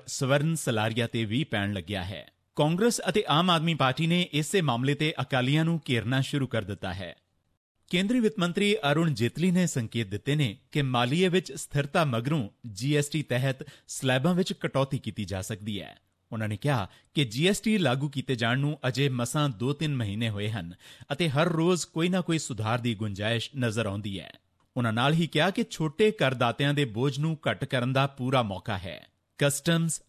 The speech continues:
ਅਸਿੱਧੇ ਕਰਾਂ ਅਤੇ ਨਾਰਕੋਟਿਕਸ ਬਾਰੇ ਨੈਸ਼ਨਲ ਅਕੈਡਮੀ ਵੱਲੋਂ ਕਰਵਾਏ ਗਏ ਪ੍ਰੋਗਰਾਮ 'ਚ ਹਿੱਸਾ ਲੈਂਦਿਆਂ ਉਨ੍ਹਾਂ ਨੇ ਕਿਹਾ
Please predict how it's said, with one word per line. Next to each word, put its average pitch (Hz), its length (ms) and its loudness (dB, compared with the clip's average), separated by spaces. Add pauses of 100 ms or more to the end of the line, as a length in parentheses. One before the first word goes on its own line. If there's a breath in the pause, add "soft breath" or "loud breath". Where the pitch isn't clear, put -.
ਅਸਿੱਧੇ 147 420 2
ਕਰਾਂ 143 340 2 (260 loud breath)
ਅਤੇ 185 180 2
ਨਾਰਕੋਟਿਕਸ 151 720 0
ਬਾਰੇ 180 320 4
ਨੈਸ਼ਨਲ 156 640 2
ਅਕੈਡਮੀ 147 360 2
ਵੱਲੋਂ 139 240 4
ਕਰਵਾਏ 117 340 2
ਗਏ 120 160 2
ਪ੍ਰੋਗਰਾਮ 110 500 -2
'ਚ 139 80 -4
ਹਿੱਸਾ 117 340 -2
ਲੈਂਦਿਆਂ 113 380 0
ਉਨ੍ਹਾਂ 131 200 -2
ਨੇ 143 100 2
ਕਿਹਾ 139 320 -2